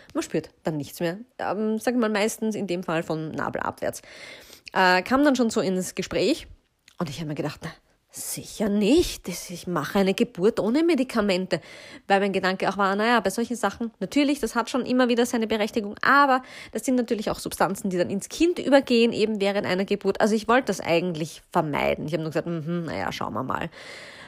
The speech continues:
Ähm, der Gedanke meiner Hebamme in dem Fall war, einfach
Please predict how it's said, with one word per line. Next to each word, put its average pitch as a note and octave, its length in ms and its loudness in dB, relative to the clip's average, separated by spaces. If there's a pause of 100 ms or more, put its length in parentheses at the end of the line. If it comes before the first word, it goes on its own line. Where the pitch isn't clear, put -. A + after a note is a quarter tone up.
(120)
Ähm, F#3 720 2
der G3+ 80 0
Gedanke A3 300 0
meiner F#3+ 160 4
Hebamme F#3+ 520 6
in F#3+ 160 -2
dem F#3+ 200 2
Fall D#3+ 280 2
war, D#3 440 4 (360)
einfach F3+ 340 -4